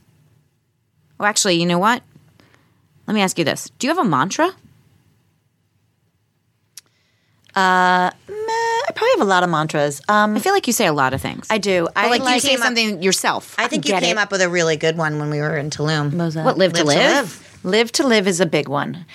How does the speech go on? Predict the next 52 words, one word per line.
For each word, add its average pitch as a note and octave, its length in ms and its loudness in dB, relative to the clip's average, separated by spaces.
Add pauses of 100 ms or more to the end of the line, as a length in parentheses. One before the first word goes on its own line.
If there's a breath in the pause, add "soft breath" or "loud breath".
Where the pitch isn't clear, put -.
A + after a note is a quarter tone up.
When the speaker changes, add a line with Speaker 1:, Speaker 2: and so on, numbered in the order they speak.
(200 loud breath)
Speaker 2:
And C4+ 200 0
live D#4+ 260 0
to B4 160 -2
live G3+ 380 2
is G3 200 2
a, F3+ 240 2
is F3+ 320 -2
live A3 300 0
to - 100 -2
live, F3+ 520 0 (240)
I E3+ 160 2
love D#3 300 2
and D3+ 120 -2
I C#3 60 2
believe. C3+ 480 -6 (260)
I A3 160 0
also D4+ 540 0 (400)
think G3+ 240 0
it's - 120 -2
important F3+ 360 -4
to F3+ 80 -8
recognize D#3+ 480 -2
that D#3 220 0 (420 loud breath)
living A#3+ 300 -2
to B3 100 -2
live G3+ 180 2
is F#3+ 140 -4
not, F3 200 0
like, E3+ 200 0
every A3 160 2
moment. E3 320 0
Like, E3 140 0 (180)
am F#3 100 2
I, F3 80 0 (140)
is E3+ 80 -6
this, - 220 -2
is - 120 -4
this F#3 100 2
the - 60 0
moment? C4+ 300 0 (160 loud breath)
Okay, E3+ 240 0 (120)
what G3+ 120 0
are - 20 -2
we A3 60 4
doing? G3 180 0
Is D#3+ 80 -2
this, - 160 0
are - 80 -6
we G3+ 80 2
living G#3+ 220 2
this A#3+ 120 -2
moment? C#4+ 280 -2